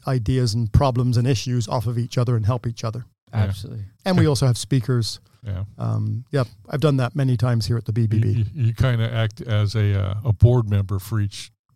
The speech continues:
Speaker 2: person's company
Speaker 1: Yeah.
Speaker 2: to a degree?
Speaker 1: Yeah, I guess you could say that, yeah. And we have a chair that, that runs the whole thing who
Speaker 2: Yeah.
Speaker 1: has great experience.
Speaker 2: Yeah, keeps you on track, keeps you
Speaker 1: Absolutely.
Speaker 2: yeah.
Speaker 1: I've learned a lot from that.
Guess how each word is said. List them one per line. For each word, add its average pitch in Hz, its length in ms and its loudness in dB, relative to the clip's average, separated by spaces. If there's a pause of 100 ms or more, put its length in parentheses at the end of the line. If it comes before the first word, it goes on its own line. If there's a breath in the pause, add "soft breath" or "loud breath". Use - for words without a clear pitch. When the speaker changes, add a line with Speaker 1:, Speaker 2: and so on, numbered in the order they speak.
(220)
Speaker 2:
person's 110 380 -4
company 117 420 -4 (160)
Speaker 1:
Yeah. 123 140 -4 (100)
Speaker 2:
to 113 160 -2
a 107 40 -2
degree? 113 380 -2 (120)
Speaker 1:
Yeah, 160 100 0
I 131 80 -2
guess 120 220 -2
you 123 80 -10
could 113 180 -6
say 123 140 -8
that, 113 240 -4
yeah. 120 140 -4 (360 loud breath)
And 165 100 2
we 160 100 4
have 151 100 2
a 143 40 4
chair 123 460 -2 (140)
that, 131 140 -4 (120)
that 131 120 -8
runs 123 280 -2
the 117 80 -2
whole 110 200 -2
thing 113 320 -6
who 110 160 -2
Speaker 2:
Yeah. 107 80 -2 (280 loud breath)
Speaker 1:
has 120 220 0
great 120 340 0
experience. 120 720 -4 (760 soft breath)
Speaker 2:
Yeah, 95 180 -6 (140)
keeps - 260 -2
you 110 60 0
on 98 100 0
track, 101 460 -2
keeps - 260 -8
you 104 160 -4
Speaker 1:
Absolutely. 123 460 -6
Speaker 2:
yeah. 107 180 -8
Speaker 1:
I've 127 80 0
learned 139 220 0
a 123 40 -2
lot 123 240 -4
from 117 140 -6
that. 110 180 -6